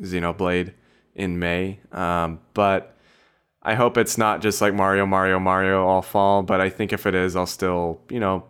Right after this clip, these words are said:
I'll still partake. I'll still play through sixty-four and Sunshine on Switch. I think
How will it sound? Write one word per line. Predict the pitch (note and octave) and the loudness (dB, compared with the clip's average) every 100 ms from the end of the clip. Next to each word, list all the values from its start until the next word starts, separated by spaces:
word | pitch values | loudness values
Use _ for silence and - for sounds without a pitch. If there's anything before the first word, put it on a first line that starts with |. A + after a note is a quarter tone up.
| - | -2
I'll | G#2 | -2
still | - A#2 | 2 0
partake. | A2 G2+ F#2+ F#2 - | 0 -4 -2 -2 -2
I'll | F#2+ | -6
still | - G#2 | -2 -2
play | F#2 F#2+ | 0 -2
through | - F#2 | 0 -4
sixty-four | F2+ F#2 - F#2+ F#2+ F#2 F2+ | -4 -6 -6 -4 -2 0 0
and | F2 F2 E2+ | -2 -6 -6
Sunshine | F#2 F2+ F#2+ F2+ F2+ | -6 -4 -2 -2 -2
on | F2 | -4
Switch. | F2 F#2 F2+ - - | -6 -6 -6 -8 -8
I | |
think | F2 F2 D#2+ | -6 -8 -10